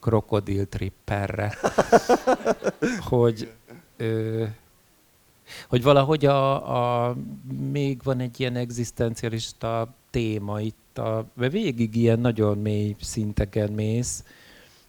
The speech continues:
ez pedig, és ez ide kapcsolódik, talán ez, ahogy élünk, meg amiből egymásból így kimaradunk sokszor,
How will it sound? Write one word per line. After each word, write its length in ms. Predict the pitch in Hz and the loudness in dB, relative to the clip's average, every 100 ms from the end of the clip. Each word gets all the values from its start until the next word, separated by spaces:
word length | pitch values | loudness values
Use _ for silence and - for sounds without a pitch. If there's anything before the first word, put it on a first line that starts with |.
| _ _ _ _ | _ _ _ _
ez 260 | - 113 - | -6 -4 -6
pedig, 580 | - 117 110 113 107 - | -2 -2 0 -2 -4 -4
és 220 | 127 - | -2 0
ez 120 | 135 | -2
ide 140 | 165 135 | 2 4
kapcsolódik, 640 | - 120 135 120 120 127 | 4 2 2 2 2 6
talán 340 | 139 127 127 | 8 10 8
ez, 180 | 131 123 | 6 4
ahogy 300 | 135 127 127 | 4 4 4
élünk, 500 | 120 120 120 117 117 | 4 4 4 4 2
meg 140 | 117 | 0
amiből 540 | 107 110 110 113 113 110 | 0 -2 0 2 4 2
egymásból 600 | - 117 117 110 107 110 | -2 -2 0 0 0 -2
így 140 | 104 - | -4 -2
kimaradunk 720 | 127 123 120 117 117 117 113 | 0 2 4 4 0 -4 -4
sokszor, 640 | - 120 - 131 131 139 | -4 -4 0 4 6 4